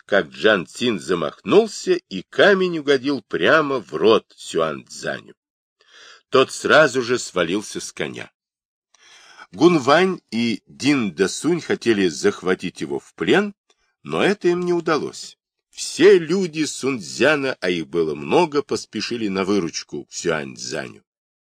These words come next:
Сунцзяна охватил страшный гнев. Он взял свой волшебный меч, отрезал от одежды кусок материи и торжественно произнес:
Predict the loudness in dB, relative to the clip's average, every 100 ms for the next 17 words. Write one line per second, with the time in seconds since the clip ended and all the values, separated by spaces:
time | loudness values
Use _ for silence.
0 | _ _ _ _ _ _ _ _ _ _
1 | _ _ -6 0 0 0 0 2 2 2
2 | -2 -2 -2 -2 -4 -6 -8 -8 -4 -4
3 | -4 -10 -12 -12 -12 -12 -14 -20 _ _
4 | _ _ _ _ _ _ _ 0 0 -2
5 | 0 2 2 -2 -2 0 0 -4 -12 -6
6 | -6 -6 -2 -2 -2 -10 -14 -6 -6 -6
7 | -10 -14 _ _ _ _ _ _ -6 -6
8 | -2 0 2 2 -4 -6 -8 -10 -6 -6
9 | 0 0 0 -8 -14 -12 -6 -6 -8 -16
10 | -14 -2 0 0 -4 -8 _ _ _ -10
11 | -8 -8 -10 -4 -4 -4 -12 -12 -12 -12
12 | -12 -12 -12 -16 -16 -16 -20